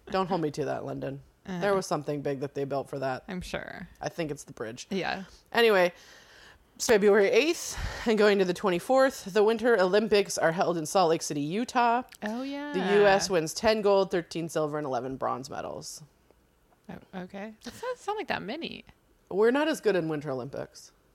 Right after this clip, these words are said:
Speaker 2: Hmm.
Speaker 1: as we are in summer.
Speaker 2: Well, there's also just less events.
Speaker 1: There's less events, but also, like, Norway and Sweden just, like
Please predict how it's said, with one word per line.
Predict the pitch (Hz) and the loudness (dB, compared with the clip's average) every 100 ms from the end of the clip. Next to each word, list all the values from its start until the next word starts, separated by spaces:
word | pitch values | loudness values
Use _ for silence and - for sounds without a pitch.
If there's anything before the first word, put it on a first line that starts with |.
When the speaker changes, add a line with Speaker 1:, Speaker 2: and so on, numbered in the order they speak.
| _ _ _ | _ _ _
Speaker 2:
Hmm. | 190 156 165 _ _ _ _ _ _ | -12 -12 -16 _ _ _ _ _ _
Speaker 1:
as | - 156 | -8 -4
we | 151 | -4
are | 131 | -4
in | 135 | -8
summer. | 139 117 117 147 _ _ | -10 -12 -14 -18 _ _
Speaker 2:
Well, | 208 | -4
there's | 202 208 | -2 -2
also | 220 202 | -2 -2
just | 160 - | -10 -10
less | - - - | -12 -10 -14
events. | 190 - - 196 - - | -12 -12 -12 -14 -16 -4
Speaker 1:
There's | 202 | 2
less | 214 202 | 2 2
events, | 185 156 147 143 - | 0 -2 -2 -6 -6
but | 160 | -2
also, | 147 143 147 | -2 -2 -4
like, | 123 123 | -4 -6
Norway | 143 135 135 123 | -6 -4 -4 -6
and | 123 | -8
Sweden | 135 123 123 120 131 | -8 -6 -4 -6 -10
just, | - - | -12 -10
like | - - - | -10 -10 -16